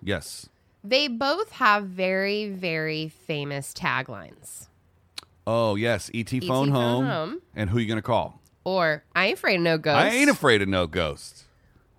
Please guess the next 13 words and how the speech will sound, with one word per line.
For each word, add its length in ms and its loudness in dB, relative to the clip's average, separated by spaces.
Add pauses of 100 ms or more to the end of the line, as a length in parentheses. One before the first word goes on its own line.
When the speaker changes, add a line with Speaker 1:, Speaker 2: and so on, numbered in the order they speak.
(400)
Speaker 1:
Interesting. 720 -4
Speaker 2:
Mm-hmm. 380 -2 (920)
Speaker 1:
There's 160 2
a 100 4
really 380 4
weird 260 2
backstory 460 2
on 100 -2
how 160 -2
Ghostbusters 640 -6
was 120 -14
made, 320 -6
too, 420 -10